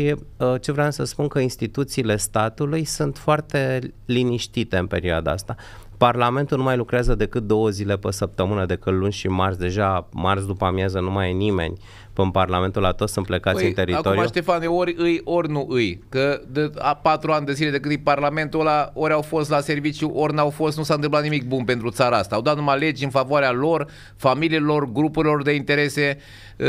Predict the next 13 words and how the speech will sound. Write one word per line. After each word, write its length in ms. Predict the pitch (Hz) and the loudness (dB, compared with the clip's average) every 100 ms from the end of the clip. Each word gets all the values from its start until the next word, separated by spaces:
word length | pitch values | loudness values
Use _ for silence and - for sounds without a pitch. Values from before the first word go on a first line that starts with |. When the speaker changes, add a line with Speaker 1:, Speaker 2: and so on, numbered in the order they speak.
| 143 | 2
Speaker 2:
ă, 40 | 135 | 2
și 160 | - | 0
așa 140 | 151 160 | 2 2
mai 100 | 151 | 2
departe. 360 | 151 156 113 | 2 2 2
Adică 380 | 113 117 135 127 - 131 | -2 0 0 0 -6 -6
nu 300 | 147 165 - - - | -2 0 -2 -8 -10
ne 120 | 131 147 | 0 2
ajută 320 | 139 139 147 | 2 0 0
că 80 | 143 | 0
e 40 | |
Parlamentul, 840 | 143 139 135 135 147 143 139 131 107 | 0 0 2 2 0 -2 -2 -2 -4
ă, 260 | 131 123 | -4 -2